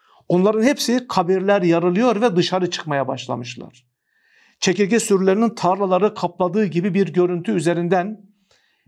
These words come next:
bir benzetme yapar Allah Teala. Bu görüntüye ayetlerin indiği dönemdeki halk, Araplar buna yabancı değiller. Zaman zaman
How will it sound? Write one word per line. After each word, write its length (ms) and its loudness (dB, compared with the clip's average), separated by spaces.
bir 200 4
benzetme 440 0
yapar 240 0
Allah 280 -4
Teala. 320 -8
Bu 100 4
görüntüye 580 2
ayetlerin 600 0
indiği 260 4
dönemdeki 840 0
halk, 580 -4
Araplar 680 -2
buna 220 0
yabancı 400 0
değiller. 320 2
Zaman 280 0
zaman 380 -4